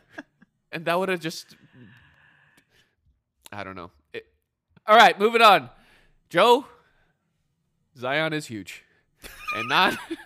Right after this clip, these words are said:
Speaker 2: not
Speaker 1: Jeez.
Speaker 2: his talent level. Well,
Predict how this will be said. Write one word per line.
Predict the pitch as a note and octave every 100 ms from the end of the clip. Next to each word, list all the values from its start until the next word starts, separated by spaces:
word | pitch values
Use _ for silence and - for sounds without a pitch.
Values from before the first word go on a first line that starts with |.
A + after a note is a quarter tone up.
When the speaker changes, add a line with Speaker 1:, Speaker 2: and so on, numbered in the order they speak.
| _ _ _ _ _ _ - - _ _ _ _ _ _ _ _ _ _ _ _ - D#3 -
Speaker 2:
not | D#3+ F3 G2+
Speaker 1:
Jeez. | F#2 - _ _ _ _
Speaker 2:
his | D#3 -
talent | - D3 D3+ -
level. | G#2+ G#2 G#2 A2 _ _ _ _ _ _ _ _ _
Well, | F3+ F3+